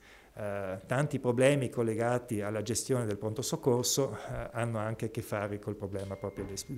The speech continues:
della mancanza di spazi. Poi bisognerà intervenire anche sul fronte, diciamo,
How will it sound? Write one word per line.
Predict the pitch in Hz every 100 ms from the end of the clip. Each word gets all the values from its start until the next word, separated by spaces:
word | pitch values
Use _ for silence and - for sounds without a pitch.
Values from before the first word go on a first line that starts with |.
| 110 107 104 104 104 107 110 107 104
della | 107
mancanza | 110 107 123 117 -
di | 107
spazi. | 143 - 87 92 165 127 - - -
Poi | - 110 - - - -
bisognerà | 113 113 117 110 120
intervenire | 113 117 117 120 113
anche | 107 110 113
sul | - 104
fronte, | - 110 107
diciamo, | 107 104 110 107 98